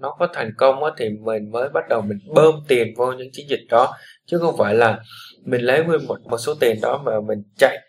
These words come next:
hết cái, nguyên, à, cái đống chiến dịch đó, thì nó không phải là cái cách tối ưu. Và nó giống như là một cái cách mà mình cầm hết trứng mình bỏ vô một giỏ, thì là đánh liều trong một cuộc chơi đó thì không thể được. Mình phải chia ra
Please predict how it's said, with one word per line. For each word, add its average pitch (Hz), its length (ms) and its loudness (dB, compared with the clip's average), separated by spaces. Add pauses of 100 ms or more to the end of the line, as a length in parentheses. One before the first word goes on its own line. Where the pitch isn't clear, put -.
hết 190 180 4 (120)
cái, - 140 -20
nguyên, 143 340 -4 (100)
à, 123 240 -2
cái 135 80 -6
đống 135 180 -4
chiến 151 180 -20
dịch - 160 -8
đó, 120 340 -2
thì 113 120 -6
nó 120 200 -6
không - 280 -4
phải 104 160 -4
là 104 260 -4 (440)
cái - 100 -20
cách 170 200 -2
tối - 120 4
ưu. 143 280 2
Và 113 300 4 (340)
nó 151 180 2
giống 180 160 -2
như 175 80 0
là 120 160 2
một 110 160 -8
cái 143 140 -12
cách 185 200 0
mà 117 160 -2
mình 104 180 0 (120)
cầm 113 220 4
hết 190 240 -4
trứng 135 200 0
mình 123 180 -4
bỏ 104 220 -8
vô 135 180 0
một 104 180 -4
giỏ, 117 440 -2
thì 110 100 -4
là 104 140 -4 (340)
đánh 135 260 2
liều 143 260 4
trong 135 120 -2
một 104 140 -8
cuộc 98 160 -8
chơi 120 200 0
đó 123 260 -2
thì 104 140 -10
không 131 200 -10 (120)
thể 92 240 -10
được. 98 180 -2 (500)
Mình 104 180 -4
phải 98 180 -10
chia 147 280 0
ra 131 280 2